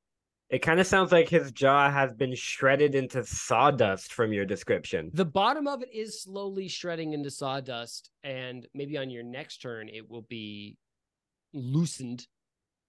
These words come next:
Speaker 2: into you being able
Speaker 1: Word.
Speaker 2: to, like, try and pry it out. However, what I wanna know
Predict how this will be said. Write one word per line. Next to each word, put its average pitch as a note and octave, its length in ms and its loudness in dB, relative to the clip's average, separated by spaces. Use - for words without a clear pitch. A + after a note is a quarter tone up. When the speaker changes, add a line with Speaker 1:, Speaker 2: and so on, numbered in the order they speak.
Speaker 2:
into B2+ 260 -6
you B2+ 140 -6
being B2+ 240 0
able F#2+ 140 0
Speaker 1:
Word. G#2 80 -4
Speaker 2:
to, A2+ 80 -10
like, A2+ 180 -6
try A2+ 220 -4
and G#2+ 120 -6
pry A2 200 -4
it G2+ 100 -4
out. G2+ 200 -6
However, D#3 380 6
what C#3 240 4
I F3 180 2
wanna D3 280 4
know G#2+ 400 -4